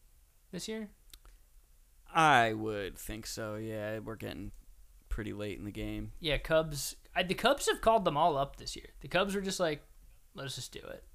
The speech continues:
Speaker 1: Everybody, you're here. Morel, um, who's the Matt, uh, the power hitter they brought up? I'm totally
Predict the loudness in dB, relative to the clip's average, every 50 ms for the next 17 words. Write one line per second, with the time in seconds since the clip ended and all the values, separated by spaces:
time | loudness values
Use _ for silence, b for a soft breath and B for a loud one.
0 | -20 -20 _ _ -2 -2 0 0 0 0 0 0 -2 -4 -6 -4 -4 -6 -6 -6
1 | -8 -12 -12 -12 -12 -8 -4 0 2 2 4 4 2 0 -2 -4 b b b b
2 | b b b b b b b -8 -6 -6 -4 -4 -6 -6 -8 -10 -12 -14 -14 -16
3 | -16 -16 -12 -10 -10 -8 -8 -6 -6 -6 -6 -8 -10 -8 -8 -8 -8 -10 -14 -20
4 | _ -20 -20 -14 -12 -12 -10 -10 -12 -14 -16 -18 -20 -20 -20 -20 -20 -18 -14 -10
5 | -8 -6 -6 -6 -6 -8 -8 -8 -8 -8 -8 -8 -8 -6 -6 -8 -8 -10 -12 -16
6 | -18 -18 -16 -16 -16 -14 -10 -8 -8 -6 -6 -8 -10 -12